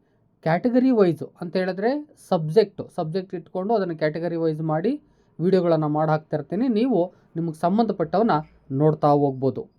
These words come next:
ಇದಿಷ್ಟು ಇವತ್ತಿನ ಮಾಹಿತಿಯಾಗಿತ್ತು. ವಿಡಿಯೋ ಇಷ್ಟ ಆಗಿದ್ರೆ ಒಂದು ಲೈಕ್ ಮಾಡಿ, ಎಷ್ಟೋ ವಿದ್ಯಾರ್ಥಿಗಳಿಗೆ ಬೇಕಾಗುತ್ತೆ, ಶೇರ್ ಮಾಡಿ. ಹಾಗೂ ನೀವೇನಾದ್ರು ಹೇಳ್ಬೇಕು, ಕೇಳ್ಬೇಕು ಅಂತ ಹೇಳಿದ್ರೆ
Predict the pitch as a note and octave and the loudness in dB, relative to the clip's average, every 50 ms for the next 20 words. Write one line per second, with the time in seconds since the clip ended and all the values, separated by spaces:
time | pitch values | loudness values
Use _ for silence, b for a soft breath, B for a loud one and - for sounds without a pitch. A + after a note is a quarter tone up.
0 | _ _ - - F#3+ G#3 A#3 A#3 - _ - D4 C4+ - G3 F#3 F#3+ F#3+ F#3+ - | _ _ 0 0 4 4 2 0 0 _ 4 4 6 8 8 8 8 8 6 2
1 | F3+ F3 D#3+ D#3+ D#3 D#3+ D#3+ F#3+ F#3+ F#3+ F#3+ F3+ E3+ D#3+ F#3 - - A3 A3+ A3+ | 4 6 6 6 6 4 4 0 2 4 4 4 6 4 0 4 6 6 6 6
2 | - _ _ _ _ _ - - E3+ G#3+ A3+ G#3+ G3 F#3+ - - F3 E3 D#3 D3 | 2 _ _ _ _ _ 4 6 6 8 10 8 8 6 4 2 -2 -2 2 4
3 | D3 C#3+ C3+ B2+ B2+ C3 D3 E3+ F3 - F3 F3 F3 F#3 G#3 G3+ - _ _ _ | 4 6 6 6 6 8 8 8 6 6 4 4 6 6 4 2 0 _ _ _
4 | _ - D3+ D#3 D#3 - - - C4+ C4+ A#3+ G3 - C3 C#3+ D#3+ D#3+ - - D#3 | _ 2 4 4 2 0 -2 2 4 6 6 4 4 4 2 0 0 2 2 4
5 | D3+ D3+ C3+ C3+ C3+ A#2+ A#2+ D#3 E3+ E3+ - E3 D3+ D3 D#3+ D#3+ - F3 F3 F3 | 4 6 6 6 6 6 6 4 4 4 2 0 2 2 0 4 4 2 2 2
6 | _ _ _ _ - - E3+ D#3 D3 C#3 C3+ B2+ A#2 - - - - - _ _ | _ _ _ _ -2 4 4 6 6 6 6 6 6 4 2 -2 -6 -10 _ _
7 | - - G3 G#3+ A3 C4+ C4 A3+ G#3+ G3+ G3 F#3 F#3 F3+ F3 D#3+ C#3+ D#3+ F3+ G3+ | -2 0 0 4 4 6 6 6 8 6 6 6 6 4 4 4 4 6 6 6
8 | G3+ F3 F3 E3 - - E3+ D#3+ - - E3+ E3+ F3 D#3+ D#3+ D#3+ - D#3+ D3+ C3+ | 8 6 4 2 4 2 0 0 4 4 4 4 6 6 4 6 6 4 4 4
9 | - D3 C3+ C3 B2 C#3+ D#3 | 6 6 6 6 6 6 4